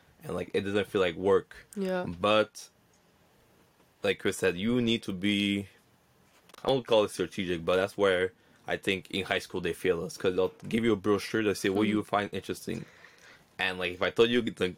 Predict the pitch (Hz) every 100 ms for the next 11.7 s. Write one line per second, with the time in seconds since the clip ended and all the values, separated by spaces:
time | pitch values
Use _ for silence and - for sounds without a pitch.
0 | - - 90 101 104 98 95 95 - 95
1 | 95 87 80 - 107 113 123 202 185 180
2 | 175 170 165 170 185 185 180 175 110 117
3 | 120 123 - _ _ _ - - - _
4 | _ 95 95 110 107 98 107 - 107 95
5 | 90 95 92 104 104 98 98 98 90 87
6 | 85 - - _ - 104 104 104 92 87
7 | 113 110 120 117 95 98 92 - 98 95
8 | 92 - 90 87 85 - - - - -
9 | 92 87 101 95 92 90 - 90 87 85
10 | 80 - - _ - - - - 87 90
11 | 85 85 82 90 85 82